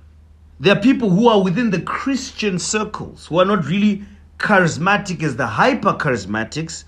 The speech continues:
but they, they somehow belong to the charismatic cir-, uh,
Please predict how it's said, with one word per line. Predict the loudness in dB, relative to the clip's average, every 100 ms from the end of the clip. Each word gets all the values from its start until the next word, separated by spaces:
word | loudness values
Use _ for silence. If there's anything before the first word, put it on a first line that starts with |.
| -20 -20 -16
but | -2 2 2 0
they, | 0 2 2 -2 -6 -18
they | -4 0 0
somehow | 2 2 4 4
belong | 2 0 2 4 4 2
to | -2
the | -4
charismatic | 0 -2 -2 -2 -2 -2 -10
cir-, | -6 -4 -4 -2
uh, | -2 0 -4